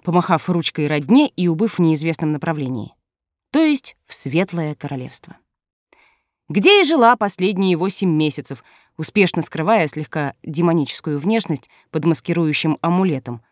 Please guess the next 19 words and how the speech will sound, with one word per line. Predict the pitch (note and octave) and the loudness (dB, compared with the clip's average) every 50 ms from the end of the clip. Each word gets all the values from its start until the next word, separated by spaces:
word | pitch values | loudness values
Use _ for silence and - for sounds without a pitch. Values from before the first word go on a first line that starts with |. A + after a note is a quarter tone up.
| _ _ _ - | _ _ _ -8
а | - D3+ | -6 -6
хвост | D#3+ - - F#3 A3+ B3 - _ - _ _ _ _ _ | -4 -4 -2 -2 -2 -2 -4 _ -20 _ _ _ _ _
под | - F3+ - | -8 -6 -2
широкими | - G3 F3 E3+ - - D#3+ D3+ | -2 -2 -2 -2 -2 0 0 0
юбками. | D3+ C#3 C3 A#2 - - - A#2 A#2+ A#2 _ _ _ _ _ _ _ _ _ _ _ _ _ _ _ _ _ _ - | 0 -2 -4 -8 -12 -14 -14 -14 -14 -16 _ _ _ _ _ _ _ _ _ _ _ _ _ _ _ _ _ _ -10
Но | D3+ D#3 E3+ G#3 A3+ | -6 -4 -4 -4 -4
сейчас... | - - F3 D#3 - - G#3 - - - - - _ _ _ _ _ _ _ _ _ _ _ _ _ _ _ _ _ _ _ _ _ _ _ _ _ _ | -4 -6 -10 -8 -8 -10 -12 -10 -12 -12 -14 -14 _ _ _ _ _ _ _ _ _ _ _ _ _ _ _ _ _ _ _ _ _ _ _ _ _ _
Сейчас | - - - G#3+ A3 - - C#4 D#4+ D#4+ - - | -8 -2 0 0 2 4 4 4 4 4 4 4
мне | A#3 A#3+ A#3 G#3 | 4 4 4 4
придётся | G#3+ G#3 F#3+ F#3+ A3+ A3 - - G3 | 2 2 2 4 2 2 2 0 0
вернуться, | F3+ F#3+ F#3+ F#3 F3+ G#3 G#3+ G#3+ - - D#3+ | 2 2 2 2 2 2 2 2 0 -2 -4
причём | - F3 D3+ - F#3+ F#3 | -4 -4 -2 0 2 4
не | F#3+ E3+ | 4 4
просто | - - E3 F#3 A3 G#3+ - A#3+ | 2 2 2 2 2 2 0 0
домой, | G#3 G#3 G3+ G#3 F#3+ F3+ D#3+ C#3+ A#2+ - - - _ _ _ _ _ _ _ _ _ _ _ _ _ _ _ _ _ _ | 2 4 4 4 4 2 2 0 -2 -8 -16 -20 _ _ _ _ _ _ _ _ _ _ _ _ _ _ _ _ _ _
а | - D#3 D#3+ | -4 -4 -2
в | C#3+ | -2
замок | D3+ B2 C3+ D#3+ E3+ F3 F3+ F3+ F3 E3 D3 | -4 -2 2 2 4 4 4 2 0 0 -4
Дуар. | C#3 C3 D3+ D#3 D#3 D3 D3 D#3 E3 F3 E3 C3 - - | -6 -6 -4 -2 -2 0 2 2 2 2 0 -2 -8 -16